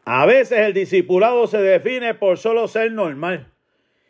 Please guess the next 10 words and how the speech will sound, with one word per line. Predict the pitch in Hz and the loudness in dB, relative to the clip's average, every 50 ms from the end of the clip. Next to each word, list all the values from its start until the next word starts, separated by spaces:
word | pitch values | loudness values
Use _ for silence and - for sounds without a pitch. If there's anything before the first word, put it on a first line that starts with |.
| _ _ _ _ - | _ _ _ _ -10
y | 151 160 185 | -8 -6 -6
vivir | 180 196 190 190 190 240 269 277 254 180 _ _ _ | -4 -4 -4 -4 -4 -4 -6 -6 -8 -10 _ _ _
todos | 226 254 277 269 262 262 | 0 0 2 2 2 2
los | 247 233 214 165 160 | 2 0 -2 -4 -6
días | 262 294 277 247 220 196 175 143 - - _ _ _ _ _ _ _ _ _ _ _ _ | -8 -6 -2 0 0 0 -2 -4 -8 -14 _ _ _ _ _ _ _ _ _ _ _ _
con | _ 185 185 175 180 | _ -2 -2 0 0
los | 180 165 - | 0 -2 -2
que | - 180 165 | -4 -6 -4
nos | 170 165 151 | -2 -2 -2
rodean. | 156 160 151 151 180 202 196 180 151 135 117 | 0 0 0 2 2 2 2 0 -2 -4 -8